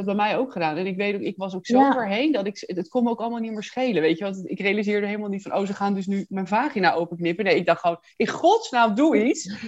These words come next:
Speaker 1: Mijn
Speaker 2: Doe
Speaker 1: kind
Speaker 2: iets.
Speaker 1: moet eruit." Ja.
Speaker 2: Ja, ik snap
Speaker 1: Ik had
Speaker 2: het,
Speaker 1: al
Speaker 2: ja.
Speaker 1: in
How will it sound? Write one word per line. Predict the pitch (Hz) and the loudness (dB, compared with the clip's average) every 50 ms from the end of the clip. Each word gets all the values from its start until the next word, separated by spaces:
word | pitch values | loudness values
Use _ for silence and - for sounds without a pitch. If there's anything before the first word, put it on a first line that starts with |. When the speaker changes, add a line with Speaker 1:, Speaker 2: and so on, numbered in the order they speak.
| - - | -8 -4
Speaker 1:
Mijn | 220 220 214 | -4 -2 2
Speaker 2:
Doe | 226 311 | 4 4
Speaker 1:
kind | 320 330 339 | 6 6 6
Speaker 2:
iets. | 349 | 6
Speaker 1:
moet | 311 285 269 262 220 | 4 4 4 4 6
eruit." | 233 226 220 226 226 233 - | 6 8 6 6 4 2 2
Ja. | - 277 359 403 - - - 214 208 - | 4 4 6 6 4 2 -2 -4 -12 -4
Speaker 2:
Ja, | - 247 240 226 208 | 0 2 2 4 4
ik | 214 233 - | 4 2 2
snap | - - 240 233 226 226 233 | 2 4 6 6 6 6 2
Speaker 1:
Ik | - - 220 277 | 2 2 4 4
had | 302 320 | 4 4
Speaker 2:
het, | 233 | 4
Speaker 1:
al | 277 262 | 4 4
Speaker 2:
ja. | |
Speaker 1:
in | 262 | 4